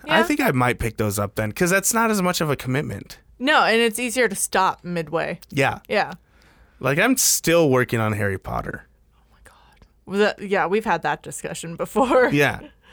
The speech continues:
Speaker 1: So.
Speaker 2: Yeah. There might, he's left the door open to writing more, I think, now that it's becoming
Speaker 1: Yeah.
Speaker 2: popular again. And I think there's one that either just got translated to English or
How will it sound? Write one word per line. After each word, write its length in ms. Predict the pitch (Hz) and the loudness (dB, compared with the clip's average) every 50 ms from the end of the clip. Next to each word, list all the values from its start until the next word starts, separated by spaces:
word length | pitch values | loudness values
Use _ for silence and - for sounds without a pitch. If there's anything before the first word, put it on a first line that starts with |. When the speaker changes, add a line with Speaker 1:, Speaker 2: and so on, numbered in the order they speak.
| - - - - - | -20 -20 -20 -20 -16
Speaker 1:
So. 400 | - - - 110 104 95 90 - - _ - | -12 -10 -8 -8 -8 -10 -10 -14 -14 _ -4
Speaker 2:
Yeah. 200 | 170 175 156 - - - - - | -2 -2 -2 -4 -6 -14 -4 2
There 140 | 254 269 277 | 2 2 4
might, 340 | 269 254 285 339 285 - - _ _ _ _ _ - | 4 2 2 0 -2 -4 -8 _ _ _ _ _ -14
he's 280 | 220 - 285 269 - 285 | -8 -4 -4 -2 0 2
left 220 | 277 349 - - | 2 2 2 0
the 80 | 427 285 | 0 2
door 280 | 220 220 226 240 226 | 2 4 4 4 4
open 380 | 196 196 - 220 196 196 196 190 | 2 2 2 0 0 0 0 -2
to 200 | - - 220 202 185 | -4 -4 -6 -4 -2
writing 560 | 196 190 190 196 180 190 185 185 175 175 175 | 0 2 2 2 0 0 -2 -2 -2 -4 -2
more, 520 | 190 196 208 185 165 165 156 156 170 170 _ - | 0 2 2 2 0 0 -2 -6 -8 -10 _ -6
I 80 | - 269 | -4 -2
think, 160 | 214 185 170 | -2 -2 -2
now 160 | 180 180 170 165 | -2 -2 -2 -2
that 140 | 170 165 175 | -2 -6 -6
it's 160 | 170 - - | -8 -14 -14
becoming 440 | - 190 175 214 170 160 - - 165 - _ _ _ _ _ _ _ _ _ _ - | -12 -10 -8 -8 -10 -10 -12 -16 -18 -20 _ _ _ _ _ _ _ _ _ _ -6
Speaker 1:
Yeah. 220 | 113 117 117 120 180 | -2 0 0 0 0
Speaker 2:
popular 520 | - - 226 214 202 208 196 175 170 160 | 0 2 2 2 2 2 0 0 0 0
again. 380 | 160 160 165 151 143 165 175 - - _ - - - - | -2 -2 -4 -4 -4 -6 -10 -12 -16 _ -20 -20 -14 -6
And 140 | - 226 233 | -2 0 0
I 60 | 247 | 0
think 380 | 247 - - 349 392 453 - 370 | 0 -2 -4 -6 -6 -6 -6 -4
there's 260 | 359 349 339 294 - | -2 -2 -2 -2 0
one 200 | 254 277 294 302 294 | 0 0 0 0 0
that 160 | 285 - - | -2 -2 -2
either 280 | 254 254 233 240 226 | -2 0 2 2 2
just 380 | 185 170 175 190 202 240 - - | 0 0 -2 -2 -2 -2 -2 -2
got 180 | 302 277 - - | -4 -4 -4 -4
translated 540 | - 302 294 294 285 302 294 269 294 285 | -6 -8 -8 -6 -6 -6 -6 -6 -8 -10
to 120 | 277 277 - | -10 -10 -10
English 460 | 262 285 285 277 285 294 302 285 - - - | -10 -10 -10 -6 -4 -4 -4 -4 -6 -4 -2
or 460 | 208 208 202 190 180 175 175 170 | 0 2 4 4 4 2 0 -2